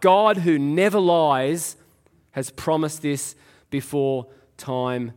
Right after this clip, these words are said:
began." Hope is a big deal. Why was Paul so bullish on hope? Because you need it. You need it. What's hope?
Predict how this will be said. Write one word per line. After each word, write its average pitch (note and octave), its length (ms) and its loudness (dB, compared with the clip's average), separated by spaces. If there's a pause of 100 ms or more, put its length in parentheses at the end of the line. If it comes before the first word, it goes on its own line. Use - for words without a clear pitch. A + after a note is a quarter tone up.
(380)
began." A2+ 560 -8
Hope D3+ 600 -2 (240)
is C3+ 140 -8
a C3+ 60 -4
big B2+ 280 -6
deal. B2+ 460 -6 (160)
Why D3+ 380 0
was E3 200 -2
Paul C3+ 460 -4
so C3+ 300 -4
bullish B2 580 -6
on B2+ 160 -8
hope? A#2 400 -8 (460)
Because C3+ 180 -12
you C#3+ 80 -2
need C3 260 -4
it. G2 160 -14 (1600)
You D3 100 -4
need F#3 240 2
it. G2+ 300 -6 (640)
What's G3 220 -2
hope? F#3+ 360 0